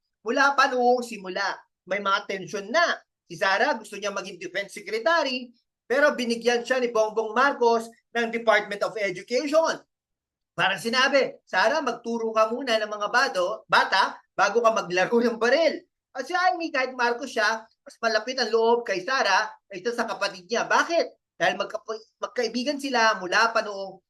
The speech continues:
twenty twelve, sabi ni Sara mismo. Ang pag-aresto kay dating Pangulong Rodrigo Roa Duterte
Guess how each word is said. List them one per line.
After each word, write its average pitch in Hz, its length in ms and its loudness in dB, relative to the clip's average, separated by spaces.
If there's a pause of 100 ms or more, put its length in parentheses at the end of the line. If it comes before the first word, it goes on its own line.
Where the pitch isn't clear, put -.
(200)
twenty 226 400 -2
twelve, 208 400 0
sabi 180 320 0
ni 175 80 -10
Sara 170 400 0
mismo. 147 640 -8 (1200)
Ang 339 160 0
pag-aresto 359 560 2
kay 240 160 0
dating 226 400 2
Pangulong 214 480 -2
Rodrigo 190 480 -8
Roa 185 320 -2
Duterte 226 800 0